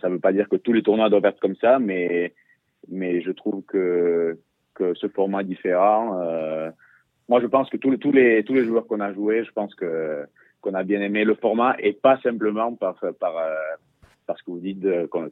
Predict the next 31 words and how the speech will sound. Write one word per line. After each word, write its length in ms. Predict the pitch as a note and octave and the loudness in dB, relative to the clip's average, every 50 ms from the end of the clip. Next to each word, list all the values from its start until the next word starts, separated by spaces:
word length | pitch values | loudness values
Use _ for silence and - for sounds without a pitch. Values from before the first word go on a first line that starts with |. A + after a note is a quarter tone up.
| - - | -10 -8
tout 80 | G2 | -6
le 60 | F2+ F2+ | -4 -4
monde 160 | F2+ F2+ F2 | -2 0 0
a 80 | E2 | 0
pris 160 | - - F2 D#2+ | 0 -2 -4 -4
de 40 | |
l'argent, 380 | D2 C#2+ D2 E2+ F#2+ G2+ G#2 F#2+ | -4 -4 -2 0 2 2 2 2
pas 160 | - - G#2 | 2 2 2
simplement 340 | - A2 G#2 G#2 G2+ G2+ F#2 | 2 0 0 0 0 0 -2
pour 160 | - F#2+ - | -4 -6 -2
ça. 160 | - G#2+ G#2+ G#2+ | 2 2 2 2
Je 80 | F#2+ | 0
trouve 200 | F2+ - A2 G2+ | -4 -6 -6 -6
que, 280 | - - F2+ F2 E2 - _ _ - - - _ _ _ _ _ | -2 0 0 2 0 0 _ _ -20 -20 -20 _ _ _ _ _
que 80 | - G#2 | -2 0
l'ambiance 420 | F#2 F#2 F#2+ G2 G#2 G2+ G2+ - | 0 0 2 2 0 0 0 -2
était 160 | G2 - G2 | -2 0 0
bonne 300 | F2 F2 G2+ G#2 G#2 G#2+ | 4 6 6 4 4 4
et 100 | G2+ F#2+ | 0 -4
que, 800 | - - G2 F#2 F2 E2+ E2 D#2+ E2 D#2+ E2+ E2 D#2 D#2 D#2 D#2 D#2 D2+ _ | -4 -2 -2 0 0 0 0 0 -2 -2 -2 -2 -4 -4 -6 -6 -10 -12 _
et 100 | - F#2+ | -10 -8
que 100 | F2 G#2 | -6 -6
tout 140 | G2 - G2+ | -6 -4 -4
le 60 | F2+ | -4
monde 280 | F#2+ G2 G2+ G#2 G2+ F#2 | -2 -2 -2 -2 -2 0
a, 340 | F2 E2 D#2+ D#2+ D#2+ D#2 D#2 - | 0 0 0 0 -2 -2 -2 -2
a 80 | F#2 | 0
bien 160 | F#2+ A2+ A2 | 2 2 2
apprécié 300 | G#2 - - G2 - A2+ | 2 0 -2 -4 -2 0
le 60 | G2+ F#2 | 0 0
format. 340 | - F2 D#2+ E2+ F#2+ A2 | 0 -2 -2 -2 -4 -6